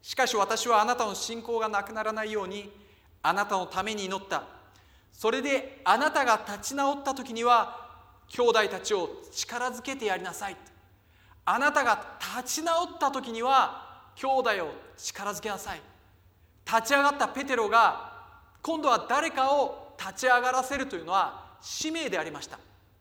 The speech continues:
この聖書箇所は、今週の日曜日、佐藤明先生のビデオメッセージが用いられましたけれども、その時に開かれた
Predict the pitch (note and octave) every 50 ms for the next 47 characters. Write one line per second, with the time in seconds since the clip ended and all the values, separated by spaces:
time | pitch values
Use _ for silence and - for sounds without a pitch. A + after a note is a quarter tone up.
0 | _ - - - - - - - - D4 D4+ D4+ D4 E4+ E4+ - - F4 F4 E4
1 | - C4+ B3 B3 A#3+ A3 E3+ - - - - - - - - - - - _ _
2 | - C#3+ - - A#3 A#3+ A#3 C4+ C4+ A#3+ A#3+ A3+ A#3 A3+ - C#4 C4 A#3 A3 A3+
3 | A3 G3+ D#3+ - - - - - - _ _ _ _ - - A3+ B3 B3+ B3 A#3
4 | A#3+ A#3+ B3+ A#3 A3 A3 G#3+ G#3+ G#3+ A3+ G#3+ G#3+ A3 G#3+ G3 F3 - - F#3+ G3
5 | G#3+ A3 A3 A3+ A3 A3 A#3 A3 F3 F#3+ F#3 F3 E3+ F3 F3 - A#3 A#3 A3+ A3+
6 | A3+ A#3 A#3 - A3 F3 F#3 F3 E3 E3+ F3+ F#3 F#3 - - - - - - -
7 | - - A#3 A#3+ B3+ C4+ C4+ C#4 D4 C#4+ C#4 C#4 A#3+ A3 E3+ D3+ - - - A3
8 | B3 C#4 C#4 C#4 C#4 D4 C4+ B3+ A#3 - - C4 C#4+ C4+ B3